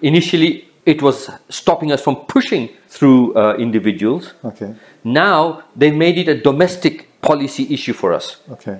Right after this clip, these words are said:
Speaker 1: So back to the question about the timing issue is connected to the imperative from America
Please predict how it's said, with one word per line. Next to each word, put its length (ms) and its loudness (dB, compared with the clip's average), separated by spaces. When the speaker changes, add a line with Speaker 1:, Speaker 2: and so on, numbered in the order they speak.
Speaker 1:
So 200 0
back 240 -2
to 60 -6
the 100 0
question 320 0
about 180 0
the 80 -4
timing 400 -2
issue 400 -4
is 140 -8
connected 500 0
to 140 2
the 100 4
imperative 560 0
from 180 0
America 680 2